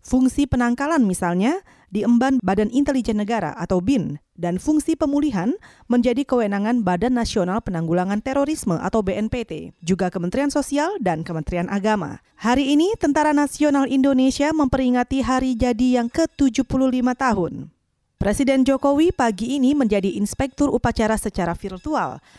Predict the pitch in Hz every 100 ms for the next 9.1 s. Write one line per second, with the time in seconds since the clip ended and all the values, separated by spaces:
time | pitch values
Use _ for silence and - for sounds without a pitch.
0 | - _ 196 214 208 - 254 254 294 277
1 | 208 185 196 220 - 302 302 285 254 -
2 | 240 - 226 - 202 - 208 226 220 -
3 | 208 - 269 208 143 - - _ _ _
4 | 180 202 220 220 240 208 220 233 269 240
5 | 208 185 180 208 269 311 - - 339 415
6 | - - 208 180 190 185 170 170 240 254
7 | 240 202 185 185 180 175 226 214 220 -
8 | 302 277 _ 175 170 190 160 147 151 123
9 | 151